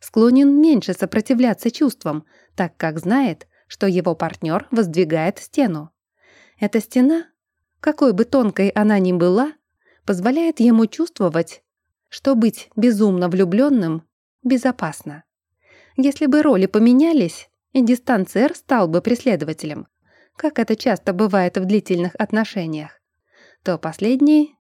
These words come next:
вошёл бы в контакт со своими страхами. В книге «Мы. Глубинные аспекты романтической любви» Роберт Джонсон пишет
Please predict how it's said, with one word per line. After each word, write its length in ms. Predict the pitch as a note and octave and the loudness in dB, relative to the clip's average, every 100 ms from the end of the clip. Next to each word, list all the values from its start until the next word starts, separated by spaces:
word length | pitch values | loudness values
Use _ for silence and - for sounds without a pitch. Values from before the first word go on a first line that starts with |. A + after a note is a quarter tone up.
| _ _ - | _ _ -6
вошёл 420 | F3+ F#3 - D4 | -4 -4 -4 -2
бы 140 | B3+ | 0
в 80 | B3+ | 0
контакт 560 | - E3+ D#3+ F#3+ - - | -4 -8 -8 -10 -10 -12
со 160 | - | -10
своими 420 | F#3 E3 E3 E3+ F3 | -8 -6 -6 -6 -8
страхами. 680 | - D#3+ D3 - D#3 D3+ - _ _ _ _ _ _ _ _ _ | -10 -12 -10 -14 -16 -18 -20 _ _ _ _ _ _ _ _ _
В 100 | - | -8
книге 600 | - B3 A3+ F3+ G#3+ G#3 _ _ | 2 4 4 2 0 0 _ _
«Мы. 360 | A#3 A#3+ F#3 D#3 _ _ _ | 2 4 2 -4 _ _ _
Глубинные 600 | - G#3 G#3+ A3 F#3+ G3+ | -4 0 2 2 2 0
аспекты 560 | G#3 A3+ - G3 - F#3+ | -2 -6 -4 -4 -2 -2
романтической 720 | G3 G#3 G#3 G3+ F3+ E3+ G3 | 0 0 0 -2 -6 -6 -2
любви» 500 | F#3 F#3 F#3+ D4+ - _ _ _ _ _ | 0 0 0 0 -2 _ _ _ _ _
Роберт 540 | B3 A#3+ F#3+ G#3+ - A3 | -2 0 2 -2 -4 -8
Джонсон 600 | F#3+ D4 D4+ - C#4+ D4 | -2 0 0 0 0 0
пишет 600 | - F#3 - D#3 _ | -2 -4 -6 -14 _